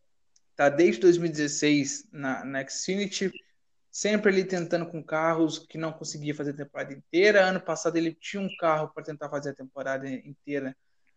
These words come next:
Não conseguiu fazer, ainda perdeu uma corrida. Se eu vou ver aqui qual foi. Ele co-, ele perdeu o Richmond. O Richmond não conseguiu se qualificar pra Richmond no ano passado.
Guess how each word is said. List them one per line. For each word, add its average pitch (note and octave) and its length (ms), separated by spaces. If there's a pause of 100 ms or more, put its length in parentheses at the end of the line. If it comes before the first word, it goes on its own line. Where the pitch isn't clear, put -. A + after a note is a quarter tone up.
(800)
Não F#3+ 240
conseguiu F3+ 440
fazer, D3+ 280
ainda F#3 140
perdeu E3 420
uma F#3 220
corrida. D3+ 580 (600)
Se D#3+ 100
eu D3+ 60
vou D3 140
ver D3 120
aqui D3 160
qual D3+ 160
foi. - 140
Ele D3+ 100
co-, D#3+ 160
ele E3 240
perdeu D#3+ 340
o F3 60
Richmond. E3+ 640
O C#3+ 60
Richmond F3 400
não F3 120
conseguiu F3 300
se E3+ 80
qualificar D#3 460
pra D3+ 180
Richmond E3 480
no D3 80
ano C#3+ 140
passado. D3+ 580